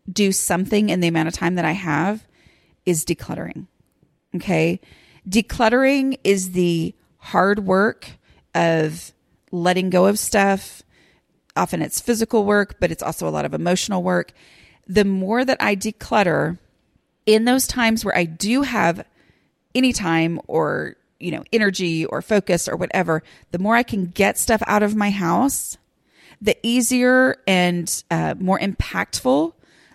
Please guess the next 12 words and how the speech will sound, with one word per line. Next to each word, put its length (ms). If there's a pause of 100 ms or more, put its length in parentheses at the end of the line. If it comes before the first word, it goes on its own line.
(160)
those 540 (360)
random 680
chunks 380
of 100
time 460
that 120
I'm 200
just 360
doing 260
what 120
I 80
can 480